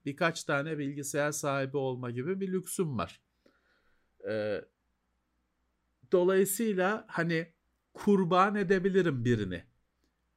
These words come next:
Şimdi bu, bu şu anda bu yayını yaptığım bilgisayar benim günlük çalıştığım, yazılarımı yazdığım, işte oraya buraya baktığım bilgisayar değil. Sırf bu işi yaptığım bir beşinci nesil işlemcili, sekiz gigabayt bellekli falan bir bilgisayar.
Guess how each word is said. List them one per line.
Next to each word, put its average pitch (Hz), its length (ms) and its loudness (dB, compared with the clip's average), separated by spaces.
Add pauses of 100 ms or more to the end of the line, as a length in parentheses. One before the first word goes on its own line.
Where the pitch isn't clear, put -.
Şimdi 160 320 0
bu, 170 300 0
bu 185 140 4
şu 185 200 2
anda 170 300 0
bu 170 80 -2
yayını 170 320 -2
yaptığım 156 500 -4
bilgisayar 147 520 -2
benim 151 320 -2
günlük 147 540 -4
çalıştığım, 143 680 -2
yazılarımı 135 560 -2
yazdığım, 123 520 -4
işte 120 220 -6
oraya 127 340 -2
buraya 127 280 -2
baktığım 120 420 -4
bilgisayar 185 540 -4
değil. 160 160 2
Sırf 170 260 -4
bu 175 120 2
işi 139 200 -2
yaptığım 170 440 -4
bir 170 280 -4 (240)
beşinci 165 560 -2
nesil 120 300 -4
işlemcili, 107 840 -4
sekiz 139 420 -6
gigabayt 113 540 -4
bellekli 117 500 -6
falan 190 320 -4
bir 135 100 -2
bilgisayar. 107 600 -4